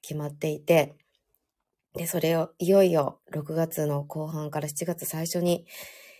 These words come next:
やるっていうのを、えー、もう決めています。で、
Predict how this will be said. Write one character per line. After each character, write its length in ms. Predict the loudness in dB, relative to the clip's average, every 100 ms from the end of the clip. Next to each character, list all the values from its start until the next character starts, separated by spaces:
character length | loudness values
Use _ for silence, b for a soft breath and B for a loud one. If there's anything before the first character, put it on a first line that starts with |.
| B
や 100 | 0 4
る 80 |
っ 60 | 4
て 200 | 2 -2
い 100 | -2
う 60 | -4
の 140 | -6
を、 400 | -4 -2 -2 -6 _ _ -12
え 300 | -8 -6 -6
ー、 40 |
も 460 | -6 -6 -4 -6 -8
う 60 |
決 120 | -8 -4
め 120 | -2
て 100 | -2
い 80 | -2
ま 140 | -4
す。 200 | -8 -14 _ _ _ _ B B B B B B B -4
で、 340 | 2 4 4